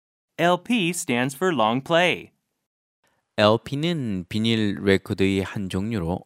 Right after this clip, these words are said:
Speaker 2: 롱 플레이를 의미합니다.
Speaker 1: Users of vinyl records always had to know the speed at which to play them.
Speaker 2: 비닐 레코드 사용자들은 항상 재생 속도를 알아야 했습니다.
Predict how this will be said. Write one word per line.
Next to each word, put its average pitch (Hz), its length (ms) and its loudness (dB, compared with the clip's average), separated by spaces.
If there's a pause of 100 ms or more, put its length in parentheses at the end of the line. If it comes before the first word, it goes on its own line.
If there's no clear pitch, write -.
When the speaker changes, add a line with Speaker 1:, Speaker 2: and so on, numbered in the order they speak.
(100)
Speaker 2:
롱 127 320 4
플레이를 120 680 -2
의미합니다. 85 840 -6 (800)
Speaker 1:
Users 202 500 0
of 110 140 -2
vinyl 135 300 2
records 123 520 -2
always 175 400 0
had 170 140 -2
to 160 140 -2
know 147 160 2
the 123 100 -2
speed 226 420 -2
at 127 120 0
which 110 240 -4
to 165 100 -6
play 175 240 -2
them. 120 360 0 (720)
Speaker 2:
비닐 110 580 4
레코드 101 500 4
사용자들은 95 760 -2
항상 147 600 -4
재생 90 540 0
속도를 123 500 -2 (100)
알아야 87 440 0
했습니다. 92 680 -6